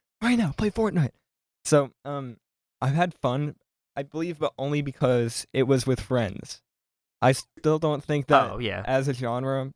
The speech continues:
Speaker 1: Battle Royale is super interesting or anything. I believe that there's a lot, there's just a lot of downtime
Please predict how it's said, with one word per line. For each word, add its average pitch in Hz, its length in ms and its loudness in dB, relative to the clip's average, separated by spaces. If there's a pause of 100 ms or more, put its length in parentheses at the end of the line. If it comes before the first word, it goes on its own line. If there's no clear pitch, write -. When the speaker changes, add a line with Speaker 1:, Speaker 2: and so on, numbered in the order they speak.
(200)
Speaker 1:
Battle 131 200 2
Royale 131 340 4
is 123 80 -4
super 123 320 -4
interesting 135 420 -2
or 151 100 4
anything. 156 380 0
I - 60 -8
believe 147 240 0
that 143 140 -4
there's 143 160 2
a 135 60 0
lot, 139 180 0
there's 143 180 -4
just 139 140 -6
a - 20 2
lot 135 140 4
of 117 100 -4
downtime 131 600 2